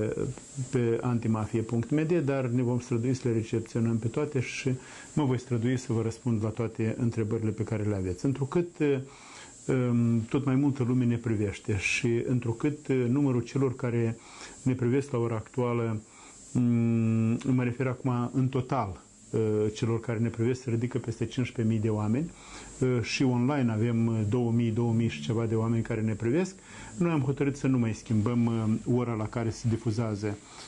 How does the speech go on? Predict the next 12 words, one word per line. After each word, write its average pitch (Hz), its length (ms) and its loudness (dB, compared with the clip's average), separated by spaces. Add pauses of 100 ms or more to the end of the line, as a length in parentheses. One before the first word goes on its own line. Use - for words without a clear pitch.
(140)
emisiunea 113 500 2
noastră. 156 460 2 (500)
Emisiunea 139 440 2
noastră 131 360 0
se 120 160 -2
va, 117 260 0
uh, 120 520 0
difuza, 113 640 0 (600)
mm, 123 200 4
se 123 160 -2
va 123 100 2
difuza 117 680 0